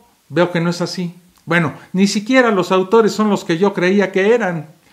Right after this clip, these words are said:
Hay diferencias y errores irreconciliables entre ellos y de forma individual. En las páginas de ese viejo y anquilosado libro, vemos que sus escritores, con una desfachatez que raya en la inocencia,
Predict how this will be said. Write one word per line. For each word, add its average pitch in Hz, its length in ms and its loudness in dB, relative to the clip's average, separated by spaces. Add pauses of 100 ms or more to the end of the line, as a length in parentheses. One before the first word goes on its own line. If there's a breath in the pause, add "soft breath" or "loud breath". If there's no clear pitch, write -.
(240 loud breath)
Hay 208 100 2
diferencias 196 560 0
y 139 60 0
errores 185 480 -2
irreconciliables 190 1300 0
entre 156 340 0
ellos 175 480 -2
y 139 80 -4
de 135 100 -2
forma 151 320 -2
individual. 123 800 -6 (540 loud breath)
En 151 80 -4
las 151 120 -2
páginas 185 380 0
de 196 60 2
ese 185 180 0
viejo 175 500 0
y 165 120 2
anquilosado 156 600 0
libro, 160 440 0 (320 loud breath)
vemos 214 340 2
que 190 140 -2
sus 180 200 -8
escritores, 160 640 -2
con 127 220 -6
una 165 260 0
desfachatez 135 880 -4
que 135 140 -6
raya 147 320 0
en 131 140 -2
la 127 80 -2
inocencia, 151 920 -4